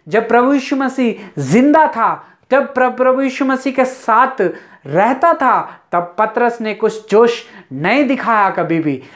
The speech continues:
लेकिन पर प्रभु यीशु मसीह ने, उसने कहा कि, "तीन बार तू मेरा इनकार करेगा।"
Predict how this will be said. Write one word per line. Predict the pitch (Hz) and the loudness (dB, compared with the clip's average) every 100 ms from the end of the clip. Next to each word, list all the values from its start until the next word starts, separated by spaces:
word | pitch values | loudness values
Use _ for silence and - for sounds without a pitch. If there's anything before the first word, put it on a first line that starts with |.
| - | -6
लेकिन | 131 202 233 240 190 - - _ | 0 2 2 0 -4 -10 -20 _
पर | 185 180 | 0 0
प्रभु | - 214 240 | 0 0 2
यीशु | 269 - | 0 0
मसीह | 277 262 262 | -2 0 0
ने, | 240 175 - - | 0 -2 -6 -6
उसने | 262 302 302 294 | -2 0 2 2
कहा | 269 220 226 175 | 2 0 0 -2
कि, | - _ 190 | -6 _ -10
"तीन | 180 - 240 233 226 | -6 -2 2 2 2
बार | 220 214 | 2 2
तू | 220 214 | -2 -2
मेरा | 208 208 180 - - _ 226 | 0 0 0 -4 -16 _ -6
इनकार | 208 196 240 247 | -6 0 2 4
करेगा।" | 233 220 208 185 160 131 | 2 0 0 0 -2 -4